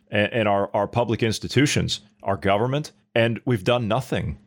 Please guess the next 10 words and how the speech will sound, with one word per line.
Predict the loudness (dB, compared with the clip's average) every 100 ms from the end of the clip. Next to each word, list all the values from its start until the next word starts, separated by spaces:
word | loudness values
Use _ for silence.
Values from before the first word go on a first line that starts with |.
| -12
So | -2 2
I | 2
don't | 2 -2 -2
see | -2 0 2 2
any | 2
kind | 0 0 2
of | 2 2
resistance. | 0 2 0 0 -4 -4 -2
I |
mean, | 2 2